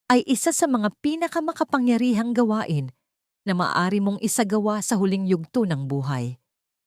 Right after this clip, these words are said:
Kapag itinigil mo ang pagtingin sa sariling pagpapasaya bilang isang bagay na mali, nagsisimula kang bawiin ang kontrol sa iyong pisikal at emosyonal na kapakanan.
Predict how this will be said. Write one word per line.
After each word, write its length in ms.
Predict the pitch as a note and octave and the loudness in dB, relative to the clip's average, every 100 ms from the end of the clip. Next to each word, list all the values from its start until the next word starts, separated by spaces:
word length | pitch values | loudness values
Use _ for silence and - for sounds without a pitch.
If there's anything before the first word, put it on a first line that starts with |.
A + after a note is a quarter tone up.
| _ | _
Kapag 320 | - B3 C#4+ | -4 -4 -4
itinigil 640 | B3 C4+ C4+ B3 C4 B3+ C4+ | -4 -2 0 0 0 0 0
mo 160 | C4 | 0
ang 160 | - G#3+ | -2 -2
pagtingin 560 | A#3+ G#3 B3+ A3+ B3 | -4 -2 -2 0 -2
sa 80 | - | -2
sariling 480 | B3+ G3+ G3+ G#3+ G#3+ | -2 0 2 0 -2
pagpapasaya 1040 | G#3+ F3+ - G#3+ - B3 B3 G#3 G#3+ A#3 - _ _ _ | -2 -2 -2 -4 -2 -2 0 0 0 -6 -14 _ _ _
bilang 400 | - E3+ G#3+ A3 | -4 0 2 2
isang 400 | G#3+ F3+ E3 C#3 | 0 -2 -2 -2
bagay 560 | C3+ G#3 G#3 G#3 G#3 G#3 _ _ _ _ | -2 -2 0 -2 -2 -6 _ _ _ _
na 80 | F4 | -2
mali, 240 | E4+ D#4 | 0 0
nagsisimula 880 | D#4 C#4+ - D4 - C#4+ B3+ A3+ A#3+ | -2 -4 0 0 0 0 2 2 -2
kang 240 | C4 B3+ | -4 0
bawiin 560 | B3 A#3 D4+ - F3 C#3 - _ _ | 2 0 -2 -2 -2 -4 -10 _ _
ang 160 | - D#4+ | -2 0
kontrol 640 | E4+ D4 C#4 D#4+ C#4 D3 | 0 -2 -2 -2 0 0
sa 160 | - G#3+ | 0 0
iyong 240 | F3+ F3+ | 0 -2
pisikal 640 | G#3+ - - E3 C3+ B2 B2 _ _ _ | -2 -2 -2 -2 -2 -2 -6 _ _ _
at 160 | - | 0
emosyonal 720 | - D3 D3 - D3 D#3 F#3+ A#3 | 0 -2 -2 -4 -2 -2 -2 -2
na 160 | A#3+ | -4
kapakanan. 800 | - - G#3+ G#3 D3 B2+ A#2 B2+ | -4 -4 -4 -2 -2 -2 -6 -12